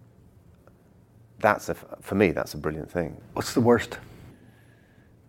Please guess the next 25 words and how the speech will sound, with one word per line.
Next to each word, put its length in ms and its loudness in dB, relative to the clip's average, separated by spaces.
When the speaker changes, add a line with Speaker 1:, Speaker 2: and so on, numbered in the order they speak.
Speaker 1:
Just 300 8
the 60 -4
thought 260 6
that 100 2
you 120 2
may 160 4
never 300 4
experience 500 -2
that 200 -4
again, 480 -4
what 200 2
I've 60 -6
just 300 -12
explained. 540 -6
You 80 -8
know, 80 -6
maybe 320 -2
you 160 -4
won't, 340 2
maybe 440 -2
that 180 -2
was 140 -8
your 100 -6
last 340 -4
time, 420 -6